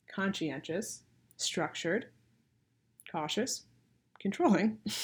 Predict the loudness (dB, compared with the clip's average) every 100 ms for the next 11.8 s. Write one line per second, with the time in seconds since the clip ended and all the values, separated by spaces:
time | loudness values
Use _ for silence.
0 | -8 -12 -20 _ 2 6 6 4 6 8
1 | 8 4 -4 -12 -20 -20 -20 -20 _ _
2 | -6 -2 2 4 4 2 0 -2 -6 -6
3 | 0 0 -2 -10 -4 -2 -2 -2 0 0
4 | 0 -2 -4 -4 -2 2 4 4 4 8
5 | 8 6 2 -4 -4 -2 -2 -4 -20 _
6 | _ _ _ _ _ _ _ _ _ 2
7 | 4 6 6 4 0 2 2 2 0 -2
8 | -4 _ _ _ _ _ -16 4 8 10
9 | 8 6 2 -2 -4 -8 _ _ _ 6
10 | 8 6 4 4 2 0 -4 -6 -10 -10
11 | -2 4 4 6 4 2 -4 -8